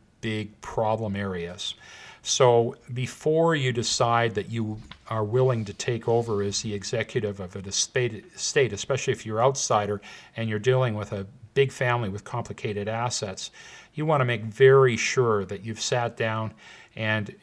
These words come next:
you've gotten a good understanding of what the sticking points are. Because, you know, you can mechanically, it'll take a lot of time no matter what you do, because most estates these days, with all the government hoops you've gotta jump through, are just not that easy.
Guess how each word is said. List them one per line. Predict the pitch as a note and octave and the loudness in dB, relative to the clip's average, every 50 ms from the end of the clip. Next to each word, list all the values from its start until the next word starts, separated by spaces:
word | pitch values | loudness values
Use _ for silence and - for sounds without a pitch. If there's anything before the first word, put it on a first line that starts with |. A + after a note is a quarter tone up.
| - - | -14 -8
you've | A#2+ A#2 A#2 A2+ | -6 -6 -4 0
gotten | - C3 A#2+ A2+ G#2 G#2+ | 2 2 2 2 0 -4
a | G2+ | -4
good | G2+ G#2+ C3+ C#3 C3+ | 2 6 8 8 8
understanding | C3 A#2+ G#2+ G#2+ G2+ - - - A#2+ A2+ A2+ A#2 A2+ A2 G2+ G2+ | 6 4 0 -2 -2 -2 -2 0 0 0 2 2 0 0 -2 -4
of | G2 G2 | -6 -4
what | A2 A#2 A2+ - | -6 -6 -6 -6
the | G2+ | -4
sticking | - - - - A#2+ - - A#2 G#2 G#2 | -4 -2 0 0 -2 -2 -2 -6 -6 -8
points | - - - G#2+ G#2 G2+ F#2+ - - | -8 -8 -6 -6 -6 -6 -8 -6 -2
are. | A#2+ A#2 A#2 G#2+ F#2+ E2+ - - - - - - - - | 0 2 2 0 0 -4 -10 -14 -20 -20 -20 -20 -14 -8
Because, | - A#2 A2+ - B2+ A#2 A2 A2 A2 - - - - | -6 -6 -4 0 0 2 2 2 0 0 -4 -4 -4
you | - C3 A#2+ | -2 -2 0
know, | A2+ A2 | 0 0
you | B2 C3 C3 | 0 -2 -2
can | - - C3 | 0 0 0
mechanically, | B2 C3 C3+ - - E3+ E3+ F3+ E3+ - - B2+ A2+ A2 | 0 0 -2 -2 -2 0 0 0 0 -2 -2 -2 -2 0
it'll | A2 A2+ A#2 A2+ | 0 -2 -4 -6
take | - - - C3 - - | -6 -2 -2 -2 -2 -4
a | G#2+ | -6
lot | G#2+ A2+ A#2 A#2 A2+ | -4 -2 -2 0 -2
of | G#2 - | -4 -6
time | - - A#2+ A#2 A2+ G#2 | -6 -4 -4 -4 -2 -4
no | G2+ | -4
matter | G2 G#2 G2+ G2 G2 | -4 -4 -4 -4 -4
what | G2+ A#2+ B2 B2 - - | -2 -2 -2 -2 -4 -6
you | G#2+ | -6
do, | G2+ F#2 F2+ F#2+ - - - - - - - - _ _ _ - | -6 -6 -6 -8 -12 -18 -20 -20 -20 -20 -20 -20 _ _ _ -12
because | - A#2 - A#2+ A2 G2+ - | -10 -6 -4 -4 -4 -4 0
most | B2 C3+ D3+ C#3+ - - | 0 0 0 0 -2 -4
estates | A2 - - - A#2+ A#2 A#2 - | -4 -2 0 0 -2 -2 -2 -4
these | - A2+ A#2+ B2 - | -4 -2 -2 -2 -4
days, | - G2+ G2 G2 F#2+ - | -4 -6 -6 -6 -6 -6
with | - G#2+ - | -6 -6 -2
all | A2 A2 A2+ A2+ | -2 0 0 0
the | A2 G2 | -2 -2
government | F2+ - A2 A2 A2 A2 G2+ G2 F#2 | -2 0 0 0 0 -2 -2 -4 -6
hoops | - - D3 D3 - - - | -6 -6 -6 -6 -6 -6 -8
you've | G#2 - | -8 -6
gotta | - A2+ G2+ G2 F#2+ | -4 -4 -4 -4 -6
jump | F#2 - G#2 F#2 F#2 | -6 -4 -6 -6 -6
through, | - - - G#2 | -10 -8 -6 -4
are | G2 F#2+ | -4 -6
just | F#2 - - - B2+ B2+ A#2 - - - | -6 -6 -2 0 0 2 0 0 -4 -4
not | G#2+ G#2+ G#2+ G#2 G#2 F#2+ - | -6 -6 -4 -4 -6 -6 -6
that | G#2 G2+ G2+ G2 G2 | -6 -6 -6 -6 -6
easy. | G#2 G#2+ A2 G#2+ - F#2+ F2+ | -6 -6 -6 -6 -8 -10 -12